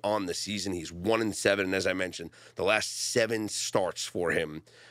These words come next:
uh, have all been losses for the Blue Jays. Another team that is, you know, not going in the right direction, a team that, wow, I, I mean, I was so high on them. They had played so well.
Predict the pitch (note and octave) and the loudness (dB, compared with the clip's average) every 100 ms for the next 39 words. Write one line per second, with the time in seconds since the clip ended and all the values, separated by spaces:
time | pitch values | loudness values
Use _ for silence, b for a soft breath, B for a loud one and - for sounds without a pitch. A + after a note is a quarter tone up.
0 | b - E2+ D#2 D2+ - F#2+ F2 F#2 F#2 | b -4 0 0 0 2 2 4 2 0
1 | F#2 E2 D2 - D#2+ D2+ - E2 E2 D#2 | 0 0 0 -2 -6 -6 -2 0 0 -2
2 | - F2 D#2+ D#2+ D2+ C#2+ C2 - B B | -4 -4 -2 -4 -2 -2 -4 -8 B B
3 | B - A2+ D#3 G3 - G3 G3+ F#3+ F#3 | B 0 4 6 4 0 -2 2 2 2
4 | F3 D#3+ - - E3 D3+ B2+ D3+ - C3+ | 0 -4 -8 -2 2 2 2 0 0 0
5 | E3 E3+ E3 E3+ D#3+ D3+ F3 - C#3 A#2+ | 2 4 4 2 2 2 2 2 0 0
6 | D3 D#3 C#3+ - _ _ _ _ _ _ | 0 0 -2 -8 _ _ _ _ _ _
7 | _ _ - B2 A2 G2 F2+ - F#2+ G2 | _ _ -6 4 6 6 4 4 4 6
8 | A#2 - A#2 G2+ G#2+ A2+ G#2 A2 A2 A2+ | 4 2 2 4 4 4 2 2 2 -2
9 | - _ _ G2 G2+ G2 F2+ A2 G#2+ F#2 | -12 _ _ 2 4 2 2 4 4 2
10 | - - A#2 A#2 A2+ A2+ C3 | -4 2 4 4 4 2 -2